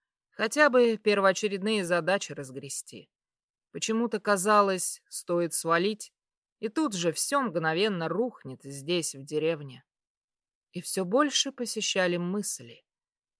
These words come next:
а на кой ему вообще этот бизнес? Продать свою долю партнёру он будет не против. И остаться здесь, в глуши. Тем более, что за школой досмотр требовался.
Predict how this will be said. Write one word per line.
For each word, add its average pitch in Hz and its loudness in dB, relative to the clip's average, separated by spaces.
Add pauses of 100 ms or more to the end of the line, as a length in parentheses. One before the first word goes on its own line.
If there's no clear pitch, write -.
(160)
а 180 -2
на 226 2
кой 330 0
ему 233 0
вообще 294 2
этот 262 -6
бизнес? 170 -8 (500)
Продать 254 2
свою 156 2
долю 233 2
партнёру 170 -2 (100)
он 262 -4
будет 139 -8
не 131 -12
против. - -6 (400)
И 170 -8
остаться 247 2
здесь, 175 2 (140)
в 165 -6
глуши. 156 0 (300)
Тем 196 -2
более, 294 4
что - -2
за 143 -4
школой 269 4
досмотр 220 0
требовался. 160 -2